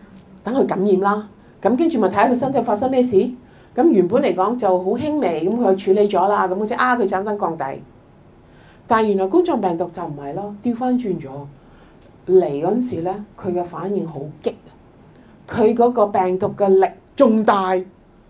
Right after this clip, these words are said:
導致到佢死添啊！噉呢個係發生過嘅，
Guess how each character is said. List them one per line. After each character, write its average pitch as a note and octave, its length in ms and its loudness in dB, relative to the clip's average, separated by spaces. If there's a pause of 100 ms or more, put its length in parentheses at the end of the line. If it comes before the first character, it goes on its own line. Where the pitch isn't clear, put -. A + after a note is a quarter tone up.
(840)
導 B3 160 6
致 B3 160 2
到 A#3+ 80 4
佢 A#3+ 120 2
死 - 120 -6 (120)
添 B3 240 0
啊！ - 60 -8 (2000)
噉 B3 160 2
呢 D#4+ 100 2
個 D#4 80 2
係 G#3 100 4
發 G3+ 160 -2
生 G#3+ 220 -4
過 D3+ 280 -4
嘅， C3+ 40 -14